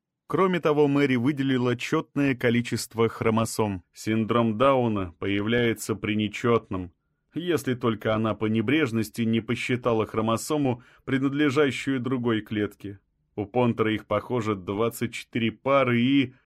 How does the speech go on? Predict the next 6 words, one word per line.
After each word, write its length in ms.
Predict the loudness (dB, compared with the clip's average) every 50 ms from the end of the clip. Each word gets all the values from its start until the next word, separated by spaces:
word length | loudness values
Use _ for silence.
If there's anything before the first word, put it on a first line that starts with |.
| _ _ _ _ _ _ _ _ _ _ _ _ _ -14
"О, 260 | -12 -8 -8 -8 -8
Господи!" — 1120 | -6 -4 -2 0 2 2 2 2 -2 -6 _ 2 2 2 4 2 2 2 2 0 0 -2 _ _ _ _
подумала 540 | -6 -6 -4 -2 -2 -2 0 0 0 0 0
Мэри. 520 | 0 -2 -2 -2 -2 -2 -4 -4 -6 -8 _ _ _ -8
О, 180 | -4 -2 -2 -4
Господи! 960 | 0 2 4 6 6 6 4 2 -6 -4 -2 -2 -2 0 -2 -4 -4 -4 -8